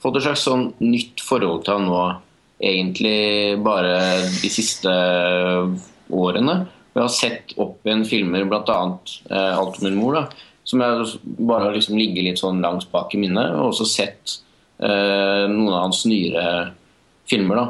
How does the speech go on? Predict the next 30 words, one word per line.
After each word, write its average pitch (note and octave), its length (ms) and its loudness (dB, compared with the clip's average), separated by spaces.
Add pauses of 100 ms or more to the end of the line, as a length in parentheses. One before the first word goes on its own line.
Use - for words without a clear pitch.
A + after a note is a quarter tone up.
Så B2 160 2
jeg, - 100 0
og B2 80 4
jeg B2 60 2
er B2 100 0
helt A#2+ 160 -2
enig F2+ 320 0
med, G2 400 0 (640)
med G#2 320 0
det G2+ 120 0
som, G2+ 340 0
eh, G2 680 2
Lars G2 220 0
Ole F#2+ 180 2
sa F#2 240 2
i F#2+ 60 0
stad, A#2+ 300 0
at - 60 -4
jo, A2 280 2
jo G#2+ 120 0
mer F#2 320 2
man F#2 160 -2
ser, G#2 360 0
jo G2+ 100 -2
flere F#2 300 -2
av F#2 100 -2
filmene F2 400 -2
hans F2+ 300 -6
man G2 120 0
ser F2+ 500 0